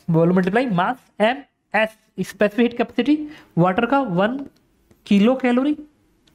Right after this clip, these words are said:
वन किलो कैलोरी per केजी डिग्री सेंटीग्रेड। टेम्परेचर चेंज पचास से पच्चीस तक आने में कितना हुआ? पैंतीस? पैंतीस नहीं, पच्चीस। तो ये हो गया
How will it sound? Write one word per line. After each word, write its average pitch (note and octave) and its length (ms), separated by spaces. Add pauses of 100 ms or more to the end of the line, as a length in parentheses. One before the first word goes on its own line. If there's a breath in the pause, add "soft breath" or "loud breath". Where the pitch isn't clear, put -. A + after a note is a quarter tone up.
(2500 loud breath)
वन G#3+ 260
किलो G3 300
कैलोरी E3 420 (1120)
per E3 120
केजी F3 340 (640 soft breath)
डिग्री F3 200
सेंटीग्रेड। D#3 400
टेम्परेचर G3 360
चेंज D#4+ 320 (460)
पचास G3 340
से - 160
पच्चीस A3 400
तक B3+ 160
आने B3 180
में C4 100
कितना B3+ 240
हुआ? E3 120
पैंतीस? G3+ 440 (2000)
पैंतीस F3+ 280
नहीं, G3 100
पच्चीस। F3 400
तो - 1080
ये G3+ 80
हो G3 100
गया G#3+ 180